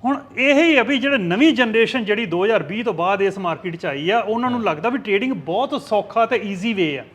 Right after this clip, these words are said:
Speaker 2: ਹੂੰ।
Speaker 1: ਇੱਕ ਵੀਡੀਓ ਦੇਖ ਲਈ, ਦੋ ਵੀਡੀਓ ਦੇਖ ਲਈਆਂ, ਇੱਕ ਦੋ ਕੋਰਸ ਅਟੈਂਡ ਕਰ ਲਿਆ
Speaker 2: ਹੂੰ।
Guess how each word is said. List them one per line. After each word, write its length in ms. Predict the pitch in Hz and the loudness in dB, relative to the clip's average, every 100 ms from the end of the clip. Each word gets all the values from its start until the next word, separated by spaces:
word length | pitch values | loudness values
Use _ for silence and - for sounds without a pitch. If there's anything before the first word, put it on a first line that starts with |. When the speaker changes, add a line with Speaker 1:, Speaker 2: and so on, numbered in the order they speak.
| - | -16
Speaker 2:
ਹੂੰ। 280 | 120 104 87 - - - - - _ _ | -16 -16 -18 -20 -20 -20 -20 -20 _ _
Speaker 1:
ਇੱਕ 200 | 220 220 | 0 0
ਵੀਡੀਓ 400 | 220 180 196 262 | 0 -2 0 2
ਦੇਖ 220 | 240 240 226 | 4 4 4
ਲਈ, 120 | 247 | 2
ਦੋ 160 | 226 | 4
ਵੀਡੀਓ 280 | 202 180 214 | 4 2 2
ਦੇਖ 200 | 240 233 | 4 2
ਲਈਆਂ, 300 | 233 247 247 | 2 0 0
ਇੱਕ 160 | 226 226 | 0 2
ਦੋ 140 | 226 | 0
ਕੋਰਸ 300 | 180 190 190 | 0 -4 -4
ਅਟੈਂਡ 220 | 214 233 | -4 -4
ਕਰ 220 | 233 233 220 | 0 0 2
ਲਿਆ 260 | 233 220 | 2 0
Speaker 2:
ਹੂੰ। 340 | 208 - 110 | -2 -14 -20